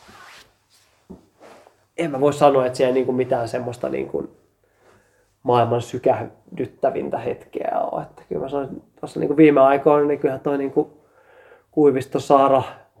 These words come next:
Lappalaisen, tota, olympiavetäsyt, niin kyllä ne niinku, kyllä ne niinku omaa sydäntä lähellä oli kyllä monessa mielessä kyllä, että ne oli kyllä komeita vetoja kyllä,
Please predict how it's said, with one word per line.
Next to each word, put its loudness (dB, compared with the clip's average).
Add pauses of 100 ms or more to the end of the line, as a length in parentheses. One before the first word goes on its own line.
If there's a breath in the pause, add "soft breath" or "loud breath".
(380 soft breath)
Lappalaisen, 4 (500)
tota, -6 (440 loud breath)
olympiavetäsyt, 0
niin -10 (560)
kyllä 8
ne 8
niinku, 6
kyllä 10
ne 8
niinku 6 (680)
omaa 8
sydäntä 4
lähellä 6
oli -2
kyllä 0
monessa -2
mielessä -10
kyllä, -6
että -6
ne 0
oli -2
kyllä -4
komeita -4
vetoja -10
kyllä, -8